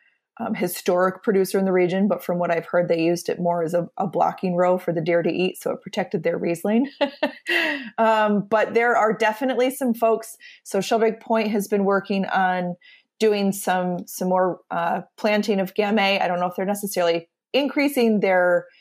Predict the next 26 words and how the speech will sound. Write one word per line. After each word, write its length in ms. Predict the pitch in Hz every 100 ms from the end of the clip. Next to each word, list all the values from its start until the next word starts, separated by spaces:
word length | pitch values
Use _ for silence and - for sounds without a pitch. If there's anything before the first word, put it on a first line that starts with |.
| _ _ -
um, 300 | 190 175 170 -
acreage 460 | 254 254 190 180
per 160 | - 196
se, 240 | - 190
but 180 | 180 175
definitely 520 | 196 190 185 185 185
doing 320 | 175 185 175 180
some, 360 | 180 170 170
some 200 | - 175
replants 540 | 185 220 208 190 180 -
from 180 | 180 180
some 200 | 185 180
winter 220 | 185 175
damage 300 | 175 175 196
over 120 | 170
the 80 | 175
past 320 | 214 185 -
couple 220 | 180 175
years. 380 | 165 170 160 - _ - - - _ -
Um, 380 | 185 180 180 - -
and 560 | 196 196 196 196 185 - _ _ 175
they 240 | 208 214
have 160 | 226 190
also 400 | - 190 208 262
provided 640 | - 254 202 202 220 202
some, 720 | - - 202 202 202 202 202